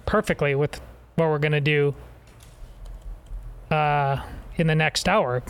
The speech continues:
because the final chapter of the Nefarious Bible Study, you talk about,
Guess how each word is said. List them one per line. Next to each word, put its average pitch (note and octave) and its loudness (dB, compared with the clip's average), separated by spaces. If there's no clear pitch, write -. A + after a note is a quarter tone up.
because C#3 0
the C#3 0
final D3 0
chapter D3+ 0
of C3+ 2
the D3 2
Nefarious D3 2
Bible D#3+ 0
Study, C3 0
you F3+ 2
talk F3 2
about, C#3+ 2